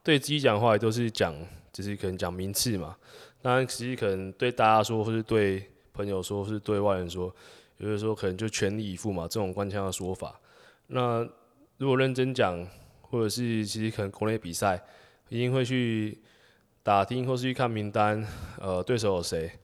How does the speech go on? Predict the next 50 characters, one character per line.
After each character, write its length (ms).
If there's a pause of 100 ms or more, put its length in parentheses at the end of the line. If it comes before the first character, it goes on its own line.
(400)
然 140
后 320
看 180
一 40
下 120
他 80
的 100
近 220
况， 320
看 160
一 40
下 140
以 120
往 100
的 60
状 180
况、 160
以 60
往 100
对 160
战 180
的 200 (200)
经 260
验 180
等 220
等 220
的， 60 (540)
然 120
后 60
再 120
设 240
定 240
可 140
能， 340
或 180
者 60
说 220
评 260
估 160
自 160
己 160
这 140
次 80
的 80
状 180
态， 140
他 80
的 80
状 200
态， 240